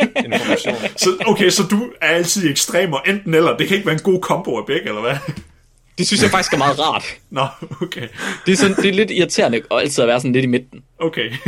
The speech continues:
Speaker 2: <laughs>
Speaker 3: Det er rart,
Speaker 1: Tak,
Speaker 3: at Flemming,
Speaker 1: Mark.
Speaker 3: han ligesom bare sætter trumf på og siger,
Speaker 2: Ja,
Speaker 3: "Fandme nej."
Speaker 2: ja. Jamen, jeg har givet den en syver.
Speaker 3: En syver?
Speaker 2: Ja.
Speaker 3: Jeg, øh, har valgt at give den en otter.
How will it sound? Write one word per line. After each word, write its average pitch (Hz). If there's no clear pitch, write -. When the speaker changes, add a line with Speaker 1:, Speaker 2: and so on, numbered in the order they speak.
Speaker 2:
<laughs> -
Speaker 3:
Det 175
er 165
rart, 185
Speaker 1:
Tak, 156
Speaker 3:
at 135
Flemming, 156
Speaker 1:
Mark. 170
Speaker 3:
han 143
ligesom 139
bare 135
sætter 117
trumf -
på -
og -
siger, -
Speaker 2:
Ja, 185
Speaker 3:
"Fandme 139
nej." 113
Speaker 2:
ja. 208
Jamen, 127
jeg 175
har 214
givet 202
den 175
en 156
syver. 139
Speaker 3:
En 160
syver? 147
Speaker 2:
Ja. 135
Speaker 3:
Jeg, 151
øh, 117
har 120
valgt 127
at 113
give 123
den 123
en 117
otter. 123